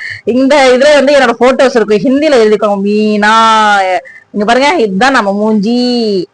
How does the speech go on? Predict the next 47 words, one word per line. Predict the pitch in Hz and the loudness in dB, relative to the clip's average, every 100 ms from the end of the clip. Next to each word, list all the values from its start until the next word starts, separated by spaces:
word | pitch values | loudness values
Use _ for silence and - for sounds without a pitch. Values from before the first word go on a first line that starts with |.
| _ _ | _ _
இதுதான் | 196 196 269 | -6 -2 -2
நம்ம | 214 | -2
வீ-, | 202 208 202 196 | -2 0 0 0
என்னோட | 196 196 | -2 -2
மூஞ்சி. | 208 220 202 254 | -2 -2 -2 0
என்னோட | 233 220 220 | 0 0 0
போட்டோஸ் | 247 262 262 240 | -2 0 0 0
இன்னும் | 233 240 | -2 -2
வச்சிருக்கிறாங்க. | 190 208 214 202 185 220 320 - - - | -2 -4 -2 -2 0 -2 -2 -8 -20 -10
அஹ், | - 220 214 | -2 0 2
நான் | 214 208 202 196 196 190 _ _ _ - - - 233 | 0 2 0 -2 -8 -12 _ _ _ -20 -20 -10 -4
இந்த | 226 226 | -2 0
இடத்துல | 226 254 | 0 2
வந்து | 254 247 277 | 2 2 0
கொஞ்சம் | 269 226 | 2 0
தைச்சு | 226 254 403 | 0 -2 -2
போ-, | 320 | -2
நல்லா | 262 247 | 0 0
தைச்சு | 262 254 247 | 0 -2 -2
போடுறாங்க | 247 240 226 220 196 | -2 0 0 -2 -4
போட்டோஸ் | 220 214 220 | -4 -2 -2
எல்லாமே | 220 196 214 226 | -2 0 0 0
இருக்கும். | 208 196 - 233 277 - - - | -2 -2 -2 -2 -2 -8 -16 -6
அப்புறம் | 233 254 240 | -2 -2 0
நான் | 240 - | -2 0
தைச்சு | 247 247 359 277 220 | -2 -2 -4 -4 -2
கொடுத்த | 277 277 302 254 | -4 0 0 0
ட்ரெஸ்ஸுங்களை | 226 226 302 285 269 | 0 -2 -2 0 0
கூட | 226 262 | 0 0
இங்க | 233 220 | 0 -2
இருக்கும். | 208 240 | 0 0
யாரா | 226 214 247 | 2 2 2
நல்லா | 254 226 226 | 0 0 -2
தைச்சாங்களோ | 226 196 226 233 | -4 -4 -2 0
அவங்களோட | 226 202 190 | 2 0 0
ட்ரெஸ் | 196 - | -2 -2
எல்லாம் | 254 247 | -2 0
இங்க | 214 | -2
வந்து | 208 214 | -4 -2
தைச்சு | 214 - 262 | -4 -2 -2
எடுத்து | 202 202 | -2 -4
வச்சிருப்பாங்க. | 208 185 202 | -4 -4 -2
நான் | 202 | 0
ஒரு | 190 180 | -2 0
ஃப்ராக் | 233 285 294 | 0 0 -2
தைச்சிருக்கேன் | 214 170 180 | -6 -4 -2
பாருங்க. | 185 180 | -2 -2